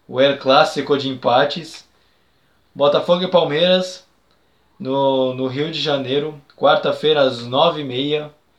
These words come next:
E, Vitor, você já falou que acertou o jogo passado, então vai pra você de novo. Vamos ver o que, que será que você acerta de novo.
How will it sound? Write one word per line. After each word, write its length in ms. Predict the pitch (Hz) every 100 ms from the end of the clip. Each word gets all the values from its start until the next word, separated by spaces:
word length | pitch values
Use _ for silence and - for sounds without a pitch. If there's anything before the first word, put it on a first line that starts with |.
| - - _ _
E, 640 | 131 131 143 143 139 131 123 _ _ _ _ _
Vitor, 320 | 143 170 123
você 320 | 110 127 - 165
já 160 | 165
falou 240 | 160 156 165
que 80 |
acertou 300 | 156 151 139
o 40 | 143
jogo 200 | 139 -
passado, 600 | 135 - 127 127 143 143
então 180 | - 123
vai 160 | 120 143
pra 140 | 147
você 300 | 135 131 143
de 100 | 127
novo. 480 | 117 120 135 139 135
Vamos 200 | - 123 127
ver 60 |
o 40 | 131
que, 100 | -
que 320 | 135 123 - _ _
será 260 | - 131 131
que 80 | 131
você 220 | 131 139
acerta 400 | 127 135 127 110
de 100 | 110
novo. 320 | 135 123 107